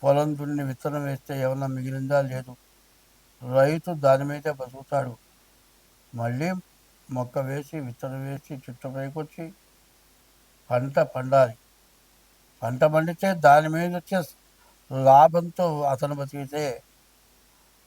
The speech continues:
పండించడం మనకిస్తే మనం తిని మనం బతుకుతాం. మరి ఎందుకంటే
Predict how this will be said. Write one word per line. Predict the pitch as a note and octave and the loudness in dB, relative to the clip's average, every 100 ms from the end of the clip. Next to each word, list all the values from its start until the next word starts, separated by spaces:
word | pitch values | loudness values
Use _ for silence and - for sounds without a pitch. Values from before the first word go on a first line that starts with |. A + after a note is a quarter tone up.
| C3+ | 4
పండించడం | D3 G3+ A#3 A#3+ B3+ A#3+ A#3+ | 6 4 2 2 6 6 8
మనకిస్తే | G#3+ F#3+ F3 D3+ - F#3+ | 6 4 0 -6 2 2
మనం | E3+ C#3+ C#3+ D#3 | 4 6 6 4
తిని | D3+ D3+ | 0 -6
మనం | D#3 C#3 B2+ | -8 -10 -10
బతుకుతాం. | B2 C3 B2 - A#2 - _ _ - _ _ _ _ _ _ _ C#3+ | -14 -12 -12 -10 -12 -12 _ _ -20 _ _ _ _ _ _ _ -4
మరి | C#3 C3+ B2 C3+ _ _ _ _ _ _ _ _ _ _ | -2 -2 -4 -10 _ _ _ _ _ _ _ _ _ _
ఎందుకంటే | C3 C#3 D3 D3 D#3+ C#3 A2+ | -6 0 0 0 -2 -2 -4